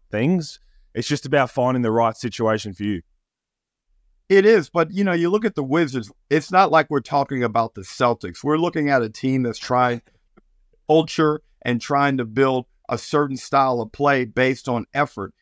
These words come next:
Speaker 2: And who better than Xavier Cooks? He's a low-cost talent that can provide you above value effort and intangibles. So I see it as a really bad move, but we're just here in Australia, Pete.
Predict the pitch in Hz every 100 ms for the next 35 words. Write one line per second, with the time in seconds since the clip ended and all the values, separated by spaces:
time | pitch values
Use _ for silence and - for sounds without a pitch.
0 | _ 139 135 117 185 156 135 151 131 123
1 | 117 104 135 135 131 - 156 135 - 120
2 | 110 101 123 151 160 - 143 143 135 -
3 | - 143 143 120 110 _ _ 110 120 131
4 | 117 117 120 143 143 123 131 131 - _
5 | _ 131 127 110 135 143 131 107 123 135
6 | 139 131 117 123 - 127 123 - 120 -
7 | 120 120 113 110 131 127 120 104 98 104
8 | 101 - 117 104 _ _ - 139 131 -
9 | 127 117 107 107 117 113 101 107 107 107
10 | 110 117 107 - 104 - - 139 123 120
11 | - 123 113 107 104 - 117 107 104 -
12 | 98